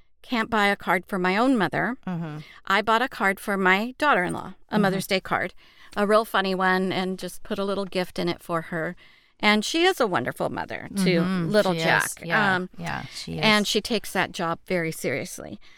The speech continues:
Speaker 1: Okay, so what is your favorite memory of your mother? Do you have a funny one, or?
Speaker 2: You know,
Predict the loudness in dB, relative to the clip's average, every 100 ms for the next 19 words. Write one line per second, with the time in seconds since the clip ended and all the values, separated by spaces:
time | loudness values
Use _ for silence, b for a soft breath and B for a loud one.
0 | b _ -6 0 0 2 2 2 2 2
1 | 0 -2 0 2 2 4 2 0 -6 -16
2 | -16 -10 -4 0 2 4 2 0 -8 _
3 | -2 0 0 0 2 2 2 2 -2 -4
4 | -12 -16 -4 -2 -2 -4 -10 _ -6 -6
5 | -4 -8 -12 -18 -12 -8 -6 -8 -4 0
6 | 0 0 0 2 4 2 0 -2 -8 -18
7 | _ _ _ _ _ -4 0